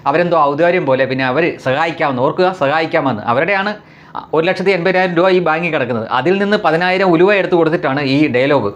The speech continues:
അതിനുശേഷം പറഞ്ഞ കാര്യമാണ് നിങ്ങളിപ്പോൾ കേട്ടത്. അവർ ഒരു ശതമാനം പോലും സത്യസന്ധയായിട്ടുള്ള ഒരു സ്ത്രീയല്ല എന്ന് ഉറപ്പാണ്. കാരണം അവർ പറഞ്ഞ വാചകം എന്താണ്? "സുരേഷ് ഗോപിയെ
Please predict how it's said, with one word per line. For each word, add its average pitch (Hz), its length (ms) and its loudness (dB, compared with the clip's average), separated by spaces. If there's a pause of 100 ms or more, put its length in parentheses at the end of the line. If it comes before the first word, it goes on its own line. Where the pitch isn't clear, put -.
അതിനുശേഷം 185 720 0
പറഞ്ഞ 160 280 -2 (440)
കാര്യമാണ് 143 400 0
നിങ്ങളിപ്പോൾ 135 460 0
കേട്ടത്. 113 300 -4 (200)
അവർ 175 360 0 (480)
ഒരു 175 260 2
ശതമാനം 185 640 0
പോലും 160 280 0
സത്യസന്ധയായിട്ടുള്ള 151 840 0
ഒരു 139 220 2
സ്ത്രീയല്ല 127 720 -2
എന്ന് 120 180 0
ഉറപ്പാണ്. 113 580 -2
കാരണം 143 380 -2 (420)
അവർ 254 280 0
പറഞ്ഞ 202 200 0
വാചകം 160 440 2
എന്താണ്? 101 400 -2 (420)
"സുരേഷ് 214 240 2
ഗോപിയെ 202 280 2